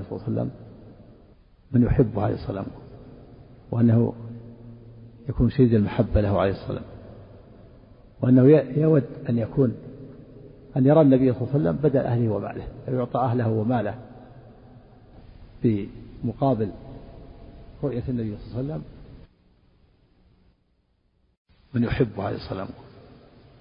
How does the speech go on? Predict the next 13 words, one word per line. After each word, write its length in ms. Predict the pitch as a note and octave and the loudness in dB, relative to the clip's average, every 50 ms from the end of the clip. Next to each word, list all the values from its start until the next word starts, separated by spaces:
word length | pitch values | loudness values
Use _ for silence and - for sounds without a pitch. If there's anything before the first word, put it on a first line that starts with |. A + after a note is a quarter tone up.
| _ _ - | _ _ -8
وأنه 440 | A2 A2+ A#2 A2+ A2+ A2+ A2+ G#2+ A2 - - - - - - - - - - - - - - - - - - - - - - - | 0 2 4 4 4 4 2 0 -2 -8 -16 -16 -16 -18 -18 -20 -20 -20 -20 -20 -20 -20 -20 -20 -20 -20 -20 -20 -20 -20 -12 -12
يكون 220 | A2+ - B2 A#2 G2+ | -6 0 0 0 2
شديد 240 | - C3 B2 A2 A2+ | 2 2 2 4 2
المحبة 480 | G#2 F#2+ E2+ - - G2+ - - G#2+ | 2 0 0 -2 -6 -8 -4 -4 -4
له 180 | G2+ G2 G2 F2 | -2 0 0 0
عليه 120 | F#2 F#2+ | 0 0
الصلاة 180 | F#2 - - - | -2 -6 -10 -12
والسلام، 280 | - - - - - - - - - - - - - - - - - - - - _ _ _ - _ _ _ _ _ _ - | -12 -12 -12 -14 -18 -20 -20 -20 -20 -20 -20 -20 -20 -20 -20 -20 -20 -20 -20 -20 _ _ _ -20 _ _ _ _ _ _ -4
وأنه 200 | A#2 A#2+ B2+ B2+ | 2 4 6 6
ي-، 380 | B2 C#3 D#3 C#3+ - - - C#3+ | 8 8 6 6 2 -2 -4 -2
يود 240 | D3+ D#3 D#3 C#3 B2 - - - - - | 0 2 2 2 0 -2 -10 -16 -10 -6
أن 80 | A#2+ A#2 | -6 -4
يكون، 360 | A2 - - - C3+ B2 A2 | -4 -6 -4 -4 -4 -4 -4